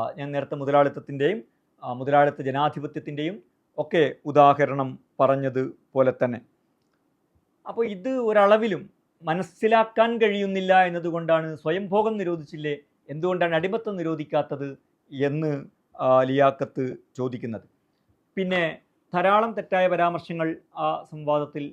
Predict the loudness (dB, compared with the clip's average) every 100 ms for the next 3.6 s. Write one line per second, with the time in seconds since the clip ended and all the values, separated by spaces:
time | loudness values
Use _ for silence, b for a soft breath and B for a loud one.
0 | -18 _ -16 -14 -16 -18 -18 -16 -18 -18
1 | -10 -6 -6 -6 -8 -4 -4 -4 -8 -8
2 | -8 -10 _ _ _ -12 -6 0 2 0
3 | -4 -8 -6 -8 -8 -8